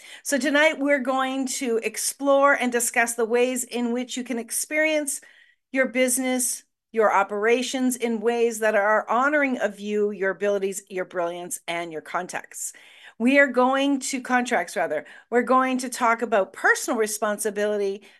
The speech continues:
fair practices for you and your clients, ensuring fair treatment of yourself, and learning to stop allowing business abuse. So, how many of you out here are right now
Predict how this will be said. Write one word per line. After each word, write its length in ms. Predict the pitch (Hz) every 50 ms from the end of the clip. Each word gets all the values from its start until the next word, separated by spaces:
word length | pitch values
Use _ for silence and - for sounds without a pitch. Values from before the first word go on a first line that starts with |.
| _
fair 500 | _ - - - 247 254 269 285 285 285
practices 800 | 269 - - 247 214 220 220 - 226 208 - - 208 190 - -
for 160 | - - 202 196
you 220 | 208 202 208 208
and 100 | 208 196
your 100 | 196 196
clients, 560 | - - 240 226 220 220 220 220 226 226 - - - - - - - _ _
ensuring 560 | - 254 254 247 - - 294 277 269 262 254
fair 360 | 254 - - 254 233 214 208 208
treatment 640 | - - - - - 339 381 403 392 349 294 262
of 100 | 233 208
yourself, 480 | 208 208 202 208 - 220 196 202 202 - _
and 260 | - 226 233 233 233
learning 300 | 233 262 285 359 427 466 453 -
to 100 | 403 285
stop 560 | - - - - 240 226 220 220 220 220 -
allowing 880 | 196 190 196 196 196 190 185 185 185 190 196 196 196 196 196 196 - - _ _ -
business 560 | 180 180 170 165 185 180 170 170 - - - -
abuse. 680 | 170 156 - 131 131 131 135 - - - - - - - _ _ _ _ _ - - - - - - - - _
So, 520 | - - - 370 302 220 - - - - _ _
how 300 | - - - 381 392 494 539 523
many 300 | 427 339 311 311 302 294
of 140 | 285 254 214
you 340 | 226 226 214 208 208 208 214
out 280 | - 185 196 202 196 -
here 560 | - - 196 190 185 180 170 180 180 180 - _ _ _ -
are 200 | 208 220 214 214
right 380 | 202 196 226 247 285 359 370 - -
now 640 | 247 240 220 208 190 - 202 196 190 190 190 180 -